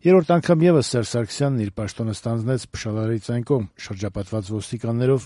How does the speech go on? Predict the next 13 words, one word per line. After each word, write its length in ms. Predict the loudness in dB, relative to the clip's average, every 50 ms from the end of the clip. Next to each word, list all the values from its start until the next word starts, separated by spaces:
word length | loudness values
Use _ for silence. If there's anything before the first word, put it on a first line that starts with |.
| -8 -8
ջրցան 400 | -6 -6 -6 -4 -6 -4 -4 -2 -4
մեքենաներով, 600 | -2 -2 -2 -2 -2 -2 0 0 0 0 -2 -4 -6
ցուցարարների 580 | -6 -4 -2 -2 -2 0 0 -2 -2 -4 -4 -4 -4
բողոքի 340 | -4 -4 -4 -4 -4 -4 -4
ներքո։ 280 | -4 -4 -2 -2 -2 -2 -2 _ _ _ _ 2
Ու 80 | 4
հիմա 220 | 4 6 6 6 6
պետք 240 | 6 4 2 4 2
է 60 | 2
փաստենք, 520 | 4 6 4 4 2 2 2 2 2 2 -2 -8 -4
երկու 300 | -2 -2 -2 2 4 4 4
հազար 220 | 4 4 4 2
ութ 60 | 2